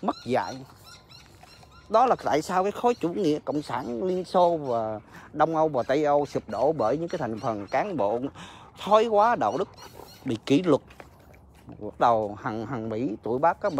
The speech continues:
các bạn biết mà, thằng Mỹ nó rất là sợ cái khối cộng sản. Tại vì khối cộng sản mà lớn mạnh,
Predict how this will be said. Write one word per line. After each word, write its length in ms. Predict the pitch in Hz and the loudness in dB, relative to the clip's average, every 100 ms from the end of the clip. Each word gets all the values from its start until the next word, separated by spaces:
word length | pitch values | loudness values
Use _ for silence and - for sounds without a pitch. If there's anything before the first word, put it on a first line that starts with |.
| 131 | 0
các 80 | 170 | 0
bạn 200 | 110 139 | 2 0
biết 220 | 196 196 | -2 -2
mà, 120 | 127 - - - - - - - | -6 -8 -20 -20 -20 -20 -20 -14
thằng 160 | 117 107 | -8 -4
Mỹ 140 | 110 | -4
nó 80 | 160 | -2
rất 220 | 233 - | -4 0
là 80 | 143 | -2
sợ 380 | - 107 98 113 | -2 -6 -6 -6
cái 100 | - | -8
khối 180 | - 98 | -4 -4
cộng 180 | 104 107 | -4 -10
sản. 240 | - 80 87 - - - - - - - - - - - - - | -12 -14 -16 -20 -20 -20 -20 -20 -20 -20 -20 -20 -20 -20 -14 -4
Tại 120 | 110 | 0
vì 160 | 131 120 | 0 0
khối 180 | 120 | -2
cộng 140 | 117 110 | -4 -6
sản 280 | 123 127 156 | -2 -2 0
mà 220 | 117 104 | -4 0
lớn 320 | 120 202 226 | 2 2 0
mạnh, 280 | 101 113 | -4 -4